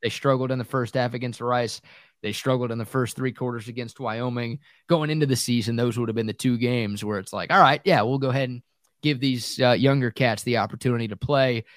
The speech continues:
Uh, Malik played some against Rice, but, you know, not as much as, uh, I think any of us would have liked. So there you go. All right. Uh, how about a word for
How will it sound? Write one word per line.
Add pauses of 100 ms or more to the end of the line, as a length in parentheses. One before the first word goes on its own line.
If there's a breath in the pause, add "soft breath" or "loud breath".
(380 soft breath)
Uh,
Malik
played
some
against
Rice,
but, (100)
you
know,
not
as
much
as, (340)
uh,
I
think
any
of
us
would
have
liked.
So (300)
there
you
go. (520 loud breath)
All
right. (100)
Uh,
how
about
a
word
for